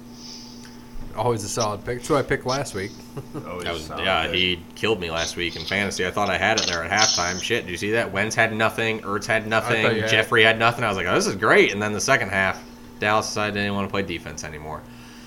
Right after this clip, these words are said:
Speaker 3: Tight end this week, give me Jared Cook against the Cardinals. Someone's gotta catch the ball there. He's finally gonna score. I think he's been on a slump here lately, so Jared
Speaker 1: I,
Speaker 3: Cook.
Speaker 1: I have another tight end destroying Dallas, Austin Hooper.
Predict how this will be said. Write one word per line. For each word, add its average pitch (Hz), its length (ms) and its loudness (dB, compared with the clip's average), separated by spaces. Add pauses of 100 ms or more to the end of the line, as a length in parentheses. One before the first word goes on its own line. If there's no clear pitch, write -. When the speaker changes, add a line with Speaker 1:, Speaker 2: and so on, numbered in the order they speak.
(220)
Speaker 3:
Tight 180 220 6
end 170 200 6
this 160 180 0
week, 131 400 0 (560)
give 131 240 4
me 120 600 0 (1500)
Jared 110 420 4
Cook 98 220 2
against 87 320 -2
the - 80 -10
Cardinals. 80 480 -4
Someone's 127 520 2
gotta 98 180 2
catch - 240 -2
the 90 80 -10
ball 87 240 0
there. 85 180 0
He's 101 160 -2
finally 107 460 0
gonna 85 180 -4
score. 85 400 -2
I 82 80 2
think 85 240 -4
he's 90 200 -6
been 92 220 -2
on 85 140 -2
a 80 60 -8
slump 85 400 -6
here 82 140 -4
lately, 78 380 -6
so 78 400 -8 (280)
Jared 120 220 0
Speaker 1:
I, - 20 -18
Speaker 3:
Cook. 76 180 -12 (160)
Speaker 1:
I 131 120 2
have 127 100 2
another 120 260 2
tight 123 300 2
end 120 160 0
destroying 113 480 -2
Dallas, 110 360 0
Austin 113 340 -6
Hooper. 110 320 -8